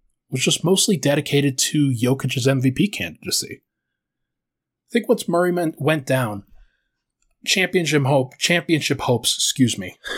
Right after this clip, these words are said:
<laughs> championship hopes sort of went out the window. It was really mostly about, can we get Jokic this M V P? Can we get him this award? Put him into a great position to succeed.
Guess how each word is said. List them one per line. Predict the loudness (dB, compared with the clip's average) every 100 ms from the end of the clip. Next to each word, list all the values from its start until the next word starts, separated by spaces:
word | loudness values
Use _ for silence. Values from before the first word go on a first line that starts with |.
| -2
<laughs> | -2 -4 _ -20 -14 -12 -12 _ _ _ _ _ _ _ _ _ _ _ _ -4
championship | 0 0 2 2 2 -2 -4
hopes | 0 0 0 -4 -4
sort | -4 2 4 4
of |
went | 2 2 2
out | 0 -2
the |
window. | -6 -6 -8 -2
It | 2
was | 4 2 0
really | 2 4 4
mostly | 4 4 4 2 2 2
about, | 2 0 -4 -4 -4 -6 -6 _ _ _ -2
can | 0 2
we | 2
get | 2 4
Jokic | 2 2 -4 -2
this | 0 0
M | 2
V | 0
P? | 0 -4 -8 -12 _ _ _ _ _ _ _ _
Can | -2 0
we | 0
get | 2 0 0
him | -2 0 -2 -4 _ _
this | 0 2 2
award? | -2 -6 -10 -14 _ _ _ _ _ _
Put | 2 4
him | 2
into | 2 2
a | 4
great | 2 2 0
position | -2 0 -2 -2
to | -2
succeed. | -2 -2 -4 -6